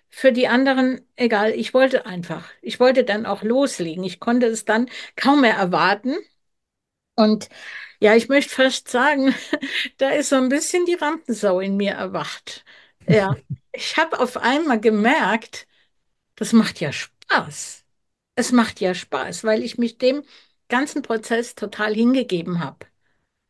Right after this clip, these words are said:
Speaker 1: Ja.
Speaker 2: Okay, und da mag ich nochmal wieder jetzt auf dich, ähm, eingehen, liebe Zuhörerin, weil ganz häufig ist ja das Thema Sichtbarkeit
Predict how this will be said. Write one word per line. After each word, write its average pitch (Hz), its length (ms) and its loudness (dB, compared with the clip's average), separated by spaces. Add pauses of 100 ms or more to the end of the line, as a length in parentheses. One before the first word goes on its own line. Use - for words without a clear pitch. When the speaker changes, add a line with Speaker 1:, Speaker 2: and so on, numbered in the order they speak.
(760)
Speaker 1:
Ja. 190 160 0
Speaker 2:
Okay, 127 320 6
und 120 120 6
da 120 60 6
mag 131 260 4
ich 135 100 0
nochmal 123 240 6
wieder 123 200 4
jetzt 120 320 4
auf 107 160 -8
dich, - 460 -6
ähm, 127 240 2
eingehen, 123 520 2
liebe 120 240 2
Zuhörerin, 120 600 4
weil 113 160 6
ganz 117 340 0
häufig 123 420 4
ist 123 140 -2
ja 120 80 2
das 107 220 2
Thema 110 360 0
Sichtbarkeit 104 1120 0